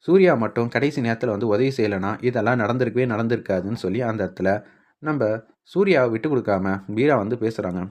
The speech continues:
"தம்பி, ரொம்பவே நன்றி தம்பி." "என்னப்பா சும்மா நன்றின்னு சொல்றீங்க? நானும் உங்க பையன் போல தான்" அப்படின்னு சொல்லும்போது, "என்ன, இவன் தான் என்னை பார்த்து முறைச்சிக்கிட்டே இருந்தான், வரத்துக்கு ரொம்ப யோசிச்சாப்ல" அப்படின்னு மாறனை பார்த்து சத்தம் போட்டு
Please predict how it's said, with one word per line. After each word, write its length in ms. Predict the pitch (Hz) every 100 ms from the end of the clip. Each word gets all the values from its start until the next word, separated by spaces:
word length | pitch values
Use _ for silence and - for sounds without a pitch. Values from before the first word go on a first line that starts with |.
| -
"தம்பி, 380 | - 98 127 104
ரொம்பவே 340 | 92 92 101 143
நன்றி 320 | 110 120 147
தம்பி." 320 | 113 98 95 -
"என்னப்பா 540 | 143 196 107 98 104
சும்மா 240 | - 156 185
நன்றின்னு 400 | 131 165 170 165
சொல்றீங்க? 460 | 123 110 110 107 95
நானும் 380 | 95 127 165
உங்க 300 | 151 107 104
பையன் 340 | 113 98 135 135
போல 220 | 110 101
தான்" 180 | 110 101
அப்படின்னு 280 | 92 120 131
சொல்லும்போது, 520 | 113 113 104 98 104 - - -
"என்ன, 320 | 104 139 151
இவன் 300 | 95 104 117
தான் 140 | 139 147
என்னை 140 | 127
பார்த்து 240 | 110 127
முறைச்சிக்கிட்டே 500 | 123 113 110 117 110
இருந்தான், 380 | 127 110 104 104 - - _ -
வரத்துக்கு 380 | 139 180 160
ரொம்ப 220 | 127 127 165
யோசிச்சாப்ல" 680 | 143 160 156 - 131 127 117
அப்படின்னு 440 | 107 95 113 113 120
மாறனை 360 | 104 127 127
பார்த்து 300 | 92 82 113
சத்தம் 300 | 113 95 117
போட்டு 240 | 98 95